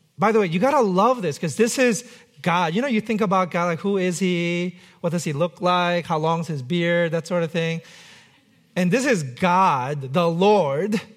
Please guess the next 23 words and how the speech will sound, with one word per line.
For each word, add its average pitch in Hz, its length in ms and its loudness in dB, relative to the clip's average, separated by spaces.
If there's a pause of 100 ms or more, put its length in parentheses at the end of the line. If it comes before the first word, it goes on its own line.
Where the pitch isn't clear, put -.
(800)
actually 196 400 -2
interacting 175 460 -2
with 156 100 -4
a 151 40 -2
human 147 360 -4
being. 127 320 -6
And 135 100 -8
you 151 60 -4
got 175 200 -2
to - 40 -20
kinda 170 240 -4
get 143 160 -4
a 135 60 -4
sense 196 640 -4
for 131 280 -6 (380)
just 196 300 -4
the 127 340 -4
greatness 190 680 -4
of 175 100 -4
his 147 160 -4
being 147 360 -4
here, 120 320 -8 (240)
okay? 190 340 -6